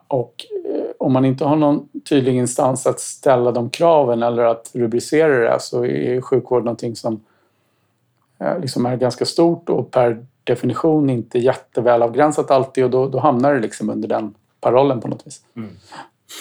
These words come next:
Speaker 2: Ja, men så, så är det definitivt. Eh, om man tittar, du, du nämner läkarens roll idag eller vårdpersonalens roll, högutbildade.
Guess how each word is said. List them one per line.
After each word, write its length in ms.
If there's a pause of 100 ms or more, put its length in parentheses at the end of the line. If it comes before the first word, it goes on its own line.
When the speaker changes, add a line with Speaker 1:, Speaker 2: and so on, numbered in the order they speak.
(300)
Speaker 2:
Ja, 60
men 100
så, 260
så 120
är 80
det 60
definitivt. 580
Eh, 260 (560)
om 100
man 120
tittar, 240
du, 500
du 80
nämner 440
läkarens 640
roll 200
idag 320
eller 120
vårdpersonalens 760
roll, 300
högutbildade. 1040